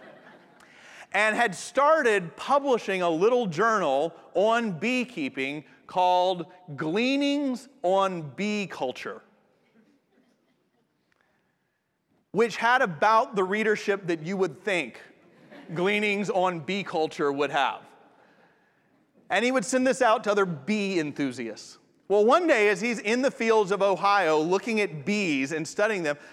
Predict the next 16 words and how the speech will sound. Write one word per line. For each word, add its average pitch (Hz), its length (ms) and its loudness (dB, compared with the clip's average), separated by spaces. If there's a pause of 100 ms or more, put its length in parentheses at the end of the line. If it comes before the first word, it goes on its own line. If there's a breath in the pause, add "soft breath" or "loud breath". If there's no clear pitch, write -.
(100)
farmers 269 560 4
start 240 300 0
telling 233 380 0
him 208 40 -2
about 185 300 2
this 185 180 0
flying 226 640 0
machine 139 460 -4
that 143 180 -4
goes 165 260 0
buzzing 196 400 0
around 202 460 0
every 139 220 -2
now 127 240 -2
and 127 80 -6
then, 151 160 -4